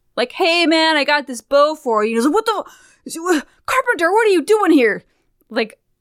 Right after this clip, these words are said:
you know what? That's a great question. But here, here's the thing, because we know you lost yours. And he's like, "Wow, this is incredible. You saved my life." All right. And then we have, like, a little,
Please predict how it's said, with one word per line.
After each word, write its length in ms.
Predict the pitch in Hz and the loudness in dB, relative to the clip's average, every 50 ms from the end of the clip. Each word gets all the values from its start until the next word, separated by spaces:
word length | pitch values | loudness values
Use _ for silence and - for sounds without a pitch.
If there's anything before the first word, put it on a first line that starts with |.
| _ _ _ - - - _ | _ _ _ -18 -18 -16 _
you 140 | - 233 240 | -4 -2 0
know 120 | 254 277 269 | 0 2 0
what? 140 | 269 254 | 0 0
That's 160 | 269 247 - 233 | -2 -6 -8 -10
a 40 | 196 | -8
great 200 | - 220 214 214 | -6 -6 -6 -4
question. 520 | - 214 180 - - - - - - - _ _ _ _ _ _ - | -2 -4 -4 -4 -6 -8 -8 -8 -10 -12 _ _ _ _ _ _ -16
But 340 | - 190 190 240 214 160 - _ _ - | -12 -4 -2 -2 -2 -4 -6 _ _ -16
here, 340 | 208 - 254 254 247 233 - 220 | -6 -2 0 0 0 0 -2 -4
here's 240 | 202 247 240 220 | -2 -2 -2 0
the 100 | 208 196 | -2 -4
thing, 360 | - - 196 156 120 - 160 - | -4 -2 -4 -4 -4 -6 -8 -6
because 260 | - 208 - 202 190 214 | -6 -4 -2 -2 0 0
we 100 | 262 202 | 0 0
know 120 | 208 202 | 0 0
you 160 | 202 202 190 185 | 0 0 0 0
lost 320 | 185 - - - - - | 0 -2 -4 -6 -6 -6
yours. 400 | 190 - - - - - - - _ _ _ _ - - | -6 -6 -6 -8 -8 -10 -12 -14 _ _ _ _ -12 -6
And 500 | 196 196 190 185 185 185 185 185 185 - | -4 -4 -2 -2 -2 -2 -2 -2 -4 -6
he's 360 | - - 185 214 202 190 - 196 | -6 -6 -4 -2 -4 -2 -2 -4
like, 260 | 190 190 - - - | -4 -6 -6 -4 -4
"Wow, 280 | 269 247 240 226 220 | -2 0 0 0 -2
this 240 | 214 220 220 - - | -4 -6 -10 -10 -10
is 300 | 185 185 170 - - - - - - - - - _ - - - | -10 -8 -8 -10 -10 -12 -16 -20 -20 -20 -20 -20 _ -20 -8 -6
incredible. 500 | 202 202 - 226 226 233 226 190 214 208 | -6 -4 -2 0 0 0 0 0 -2 -2
You 160 | 196 185 185 | -2 -4 -6
saved 300 | 190 - - 240 240 196 | -8 -4 -2 -2 -2 0
my 140 | 208 208 185 | -2 -4 -4
life." 500 | 180 190 208 214 226 240 240 - - - _ _ _ _ _ _ _ - - | -4 -2 -2 0 0 -2 -4 -6 -16 -20 _ _ _ _ _ _ _ -8 -4
All 140 | 208 220 | -2 0
right. 260 | 226 247 247 233 196 - | 0 0 0 0 -2 -2
And 160 | 202 214 220 | -4 -4 -4
then 200 | 220 214 214 202 | -6 -6 -6 -6
we 80 | 190 190 | -4 -4
have, 120 | 214 196 | -4 -2
like, 160 | 202 208 202 | -2 -2 -2
a 60 | 214 208 | -2 -4
little, 480 | 202 208 196 208 202 202 202 196 - | -4 -4 -4 -4 -4 -4 -4 -6 -8